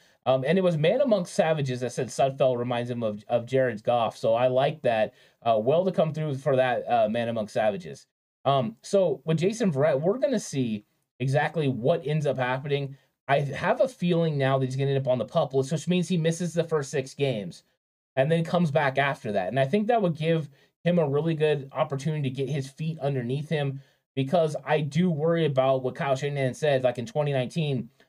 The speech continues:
they put him out there against Pittsburgh and he really struggled 'cause he just wasn't ready yet. Uh, so I'm excited. I'm hoping that potentially,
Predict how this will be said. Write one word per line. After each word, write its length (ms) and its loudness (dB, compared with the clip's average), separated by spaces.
they 80 -2
put 180 2
him 80 2
out 180 2
there 140 2
against 300 -2
Pittsburgh 580 0
and 100 2
he 80 -2
really 300 2
struggled 460 0
'cause 80 -10
he 80 0
just 260 -2
wasn't 440 0
ready 220 0
yet. 440 -6
Uh, 260 4
so 480 0
I'm 180 2
excited. 540 2
I'm 100 2
hoping 420 0
that 280 -2
potentially, 840 0